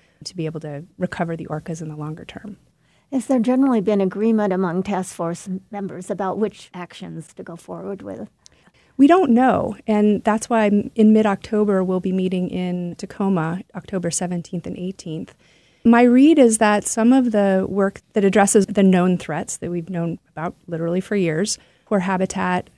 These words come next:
Speaker 1: lack of access to habitat, reducing toxic pollution, I feel like there is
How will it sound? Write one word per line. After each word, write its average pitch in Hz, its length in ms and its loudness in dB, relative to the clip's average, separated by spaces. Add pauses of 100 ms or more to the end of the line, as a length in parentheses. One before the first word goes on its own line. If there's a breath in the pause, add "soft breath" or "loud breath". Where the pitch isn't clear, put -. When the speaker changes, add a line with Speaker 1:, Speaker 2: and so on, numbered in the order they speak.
Speaker 1:
lack 190 240 -6
of 202 80 -4
access - 420 -8
to 196 80 -6
habitat, 180 640 -4
reducing 180 460 -4
toxic - 400 -12
pollution, 196 560 -4
I 208 60 -4
feel 294 160 -2
like 311 160 -2
there 196 320 0
is 185 340 -2